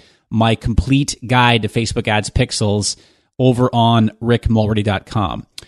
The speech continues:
And so it's completely updated, talking about all the new Facebook pixels, standard events, custom conversions. I've got screenshots, videos. It's a really an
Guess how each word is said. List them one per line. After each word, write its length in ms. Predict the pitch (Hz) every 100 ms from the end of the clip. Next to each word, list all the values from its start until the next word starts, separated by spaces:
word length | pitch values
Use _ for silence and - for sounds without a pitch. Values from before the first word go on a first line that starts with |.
| _ _ 120
And 160 | 117
so 480 | - 131 117 113 110
it's 180 | 123 -
completely 440 | - 110 156 165 160
updated, 440 | 139 - 123 120
talking 320 | - 117 120
about 240 | 110 107 -
all 280 | 123 135 127
the 100 | 123
new 340 | 123 123 117
Facebook 360 | 127 113 - 107
pixels, 500 | 143 143 - 135 127
standard 300 | 131 113 104
events, 360 | 117 127 120
custom 340 | - 110 104 107
conversions. 680 | 107 123 127 120 123 - - _ _ _
I've 160 | - 110
got 140 | 110
screenshots, 760 | 107 - 160 151 - 131 123 -
videos. 400 | 131 131 131 127
It's 140 | 143
a 140 | 127 -
really 400 | 123 135 165
an 80 | 147